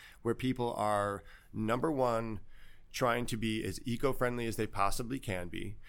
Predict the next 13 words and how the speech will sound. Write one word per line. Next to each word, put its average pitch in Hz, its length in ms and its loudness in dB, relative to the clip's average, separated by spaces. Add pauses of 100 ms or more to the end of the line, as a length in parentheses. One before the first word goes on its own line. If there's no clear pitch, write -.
(200)
Number 113 280 2
two, 113 600 0
making 120 400 -2
sure 113 360 -2
that 107 240 -2
they 107 220 2
are 98 400 0
not 104 340 0
being 95 280 -6
wasteful 135 680 -2
and 101 100 -6
trying 104 360 0
to 98 560 -6